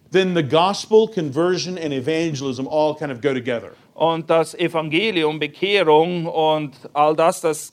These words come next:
Speaker 2: ist eigentlich eine Packung.
Speaker 1: You need to especially be clear on the gospel.
Speaker 2: Und man muss wirklich ein klares Verständnis des Evangeliums haben.
Speaker 1: Which is why I wrote a book in English
Speaker 2: Deshalb habe ich ein Buch geschrieben
Speaker 1: called The Gospel
Speaker 2: das heißt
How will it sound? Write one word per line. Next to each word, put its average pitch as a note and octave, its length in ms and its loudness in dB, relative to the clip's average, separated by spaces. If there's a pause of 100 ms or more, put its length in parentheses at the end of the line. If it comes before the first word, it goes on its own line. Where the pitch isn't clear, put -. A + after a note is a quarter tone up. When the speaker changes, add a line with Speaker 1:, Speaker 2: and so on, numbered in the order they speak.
Speaker 2:
ist D3+ 140 -10
eigentlich D#3 440 -4
eine F#3 280 -2
Packung. E3 680 -2
Speaker 1:
You D#3+ 120 -6
need F3 140 -2
to E3+ 100 0
especially G#3 720 0
be C3 140 -4
clear C#3+ 200 -6
on B2+ 100 -6
the B2+ 60 -8
gospel. A#2 520 -8
Speaker 2:
Und D#3+ 220 -4
man E3+ 240 0
muss G3 280 -2
wirklich E3+ 400 -2
ein D#3 140 -8
klares G3+ 440 2
Verständnis E3 540 -2
des D#3 140 -8
Evangeliums C#3+ 680 -2
haben. C#3 380 -2 (120)
Speaker 1:
Which D#3+ 140 -4
is - 140 -12
why A3+ 220 4
I - 20 2
wrote F#3 180 2
a D#3+ 60 2
book E3+ 220 0 (100)
in C#3+ 300 -6
English G3+ 680 -2 (240)
Speaker 2:
Deshalb F3 340 2
habe F3 240 4
ich D#3+ 180 -6
ein D3 280 -6
Buch B3+ 260 0
geschrieben C#3+ 580 -4
Speaker 1:
called E3 280 2
The D3+ 80 2
Gospel E3+ 720 0 (560)
Speaker 2:
das D#3+ 320 0
heißt D#3+ 380 4